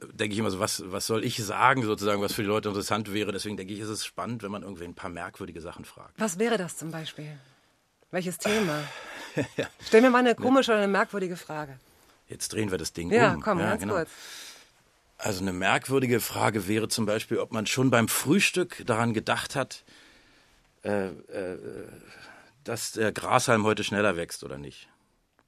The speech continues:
Speaker 1: als vor zehn Jahren.
Speaker 2: Ist das so? Ach, als vor zehn Jahren,
Speaker 1: Ja,
Speaker 2: okay,
Speaker 1: weil,
Speaker 2: also
Speaker 1: weil die
Speaker 2: die
Speaker 1: Wahrnehmung anders geworden ist oder so. Also
Speaker 2: Aha. So
Speaker 1: sowas
Speaker 2: eine,
Speaker 1: wäre eine merkwürdige
Speaker 2: das hat
Speaker 1: Frage.
Speaker 2: sowas
Speaker 1: Würde man sagen, komisch irgendwie,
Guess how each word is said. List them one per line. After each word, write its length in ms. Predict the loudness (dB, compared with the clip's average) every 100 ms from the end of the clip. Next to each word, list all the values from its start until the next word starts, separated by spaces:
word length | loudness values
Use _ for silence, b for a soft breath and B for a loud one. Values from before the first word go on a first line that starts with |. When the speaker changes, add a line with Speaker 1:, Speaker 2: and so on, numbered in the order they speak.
| _ _ _ _ _ _ _ _
Speaker 1:
als 360 | -8 -6 -6
vor 200 | -4 -8 -6
zehn 220 | -8 -8
Jahren. 300 | -10 -12 -16 _ _ _
Speaker 2:
Ist 260 | -12 -8 -8
das 200 | -8 -8
so? 60 | -4
Ach, 220 | 0 0 0
als 180 | -2 2
vor 160 | 0
zehn 220 | 4 4
Jahren, 160 | 4 4
Speaker 1:
Ja, 60 | 4
Speaker 2:
okay, 240 | 4 6
Speaker 1:
weil, 120 | 6
Speaker 2:
also 140 | 6 2
Speaker 1:
weil 100 | 2
die 100 | 4
Speaker 2:
die 60 |
Speaker 1:
Wahrnehmung 460 | 8 8 8 6 4
anders 320 | 2 2 -2
geworden 360 | -6 -8 -10 -12
ist 120 | -16
oder 140 | -14 -14
so. 180 | -14 -18 -14
Also 220 | -10 -6
Speaker 2:
Aha. 400 | -6 -6 -8 -8 -14 _ _ -12
So 100 | -2
Speaker 1:
sowas 220 | 0 0
Speaker 2:
eine, 60 |
Speaker 1:
wäre 120 | -2 -4
eine 80 | -6
merkwürdige 360 | -6 -6 -6
Speaker 2:
das 80 | -6
hat 60 | -4
Speaker 1:
Frage. 80 | -2
Speaker 2:
sowas 60 | 2
Speaker 1:
Würde 80 | 2
man 120 | 2
sagen, 340 | 4 4 4 -4 B B _
komisch 420 | -4 0 0 0
irgendwie, 480 | -2 -4 -2 -2